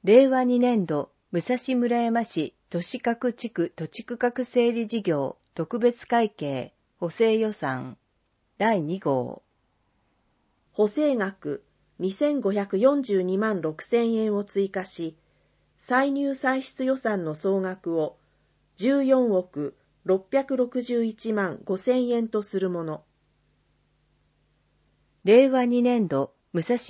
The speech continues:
Speaker 1: 村山市後期高齢者医療特別会計補正予算。第二号。
Speaker 2: 補正額七十七万円を追加し、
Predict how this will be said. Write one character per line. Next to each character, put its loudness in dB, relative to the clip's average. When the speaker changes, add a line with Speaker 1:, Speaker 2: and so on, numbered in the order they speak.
Speaker 1:
村 2
山 0
市 -6
後 4
期 -10
高 2
齢 4
者 0
医 0
療 -2
特 -6
別 -2
会 2
計 -6
補 0
正 2
予 2
算。 -8
第 2
二 -4
号。 -2
Speaker 2:
補 4
正 2
額 -4
七 0
十 -2
七 0
万 0
円 0
を 0
追 -2
加 -4
し、 -8